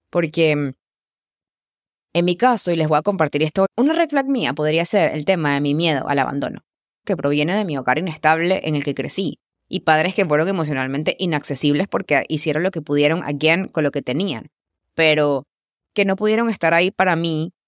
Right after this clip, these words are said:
y ayudarme a procesar mis emociones y aprender a autorregularme y a saber que al final yo soy suficiente y que no necesito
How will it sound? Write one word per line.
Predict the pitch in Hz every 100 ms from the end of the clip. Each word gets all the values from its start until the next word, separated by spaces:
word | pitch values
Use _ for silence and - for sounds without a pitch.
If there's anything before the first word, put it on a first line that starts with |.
| _ _ _ _ _ _
y | - 185 165
ayudarme | 156 160 156 165
a |
procesar | 170 180 160 143
mis | 156 175
emociones | 156 147 208 180 165
y | 156
aprender | 147 147 147 139
a | 160
autorregularme | 165 165 156 156 151 170 196 180 170 165 165
y | 156
a |
saber | 151 160 165
que | -
al | 240
final | 165 160
yo | 165
soy | 175 226
suficiente | 226 151 170 180 180
y |
que | 180 156
no | 151
necesito | 180 196 - 147 - 185 180 143 151